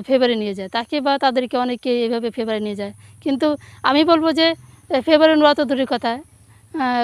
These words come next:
কারো সম্বন্ধে এই ধরনের, আহ,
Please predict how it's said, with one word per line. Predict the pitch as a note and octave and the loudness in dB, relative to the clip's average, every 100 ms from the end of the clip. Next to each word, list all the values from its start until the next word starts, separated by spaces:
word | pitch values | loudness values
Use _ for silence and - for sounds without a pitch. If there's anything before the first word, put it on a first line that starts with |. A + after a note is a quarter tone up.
| A#3+ | 0
কারো | C#4 D4+ D#4 D#4+ _ _ - - - | 2 4 2 0 _ _ -20 -18 -4
সম্বন্ধে | D4 D4 D4 D4 | -2 0 2 2
এই | C#4 | 2
ধরনের, | C#4 C4+ C4+ - - - - | 2 2 0 -4 -20 -20 -8
আহ, | C#4+ A#3+ | -2 0